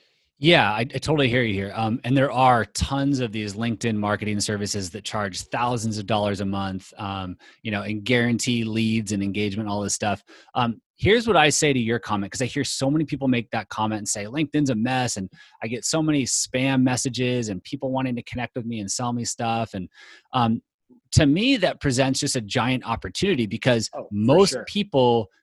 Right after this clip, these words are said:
Speaker 1: use LinkedIn improperly. They don't use it very well, which means if you use it well, you're gonna stand out from everybody else. Be like, "Oh, wow, like, Taylor's posts are really interesting and engaging and vulnerable and personal. Like,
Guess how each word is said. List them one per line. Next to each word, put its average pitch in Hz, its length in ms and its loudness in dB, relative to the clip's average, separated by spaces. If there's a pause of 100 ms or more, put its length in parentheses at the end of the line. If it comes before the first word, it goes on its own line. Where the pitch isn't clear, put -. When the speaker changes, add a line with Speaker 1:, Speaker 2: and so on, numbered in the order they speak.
(160)
Speaker 1:
use 139 800 4
LinkedIn 131 600 2
improperly. 104 880 -4 (140)
They 110 80 -6
don't 151 220 2
use 127 280 2
it 131 100 -2
very 110 240 -2
well, 113 340 2
which 104 200 -8
means 123 280 2 (240)
if 175 220 2
you 156 120 4
use 156 420 2
it 127 180 0
well, 98 480 -4 (200)
you're 156 120 -2
gonna 143 160 0
stand 143 500 2
out 135 220 0
from 110 140 -2
everybody 101 400 -2
else. 170 140 2
Be 110 80 -8
like, 92 200 -10
"Oh, 170 80 -8
wow, 143 300 -4
like, 87 160 -8 (400)
Taylor's 156 300 -4
posts - 260 0
are 101 60 -4
really 107 280 -4
interesting 117 400 -4
and 92 120 -6
engaging 104 600 -4
and 87 160 -8
vulnerable 104 600 0
and 87 160 -10
personal. - 340 -4
Like, 92 160 -6